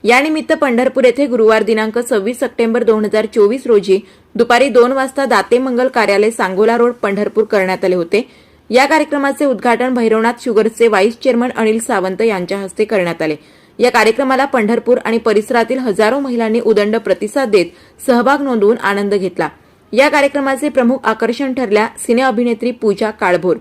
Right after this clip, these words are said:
यावेळी त्यांनी उपस्थित महिलांशी संवाद साधला. होम मिनिस्टर खेळ पैठणीचा कार्यक्रमात सहभाग नोंदवून गप्पा गोष्टी,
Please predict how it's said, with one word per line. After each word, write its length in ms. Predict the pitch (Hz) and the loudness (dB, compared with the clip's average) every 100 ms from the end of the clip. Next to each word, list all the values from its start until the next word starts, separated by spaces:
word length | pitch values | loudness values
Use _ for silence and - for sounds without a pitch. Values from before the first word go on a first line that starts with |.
| - - - | -6 -20 -4
यावेळी 360 | 202 214 233 247 | 2 4 4 4
त्यांनी 180 | 254 247 | 2 0
उपस्थित 480 | 233 220 226 269 269 | 0 0 -2 -6 -4
महिलांशी 440 | 247 233 226 254 | -2 0 -2 -6
संवाद 320 | 262 202 196 | -6 -2 -4
साधला. 360 | 226 202 190 226 - _ _ _ | -2 -2 -2 -2 -6 _ _ _
होम 200 | 269 277 | 2 4
मिनिस्टर 440 | 302 277 - 285 285 | 2 -2 0 0 2
खेळ 160 | 285 269 | 0 2
पैठणीचा 680 | 269 214 247 247 233 233 | 2 2 2 -2 0 0
कार्यक्रमात 580 | 233 220 196 240 233 170 - _ _ _ - | 0 0 0 0 0 -2 -6 _ _ _ 0
सहभाग 320 | 247 247 277 294 | 2 4 2 0
नोंदवून 340 | 277 269 285 | -2 0 0
गप्पा 300 | 240 226 226 | -2 0 2
गोष्टी, 420 | 233 233 - 254 | 4 2 0 -6